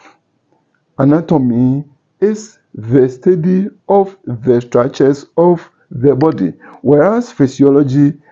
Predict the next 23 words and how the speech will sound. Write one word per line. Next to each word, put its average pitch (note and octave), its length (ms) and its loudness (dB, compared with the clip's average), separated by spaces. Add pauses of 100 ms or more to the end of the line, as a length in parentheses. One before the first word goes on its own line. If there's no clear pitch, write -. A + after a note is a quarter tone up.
is C3 360 -2 (160)
the C3+ 280 0
study G#3 540 2
of A#2 220 -2
the E3 120 2
functions D#3 760 0 (180)
of A#2+ 220 -2
the A#2 100 0
body. A#2 420 -2 (840)
Physiology D3 840 2
is G#2+ 360 -2 (240)
the B2 340 0
study F#3 560 -2 (180)
of G3 380 -2
the B2+ 280 0
functions C#3 840 0
of A#2+ 300 -2 (320)
the B2+ 240 0
body. C#3 380 0 (400)
For B2 180 0
example, C3 800 0 (400)
a C#3 160 2
study, A#3 840 0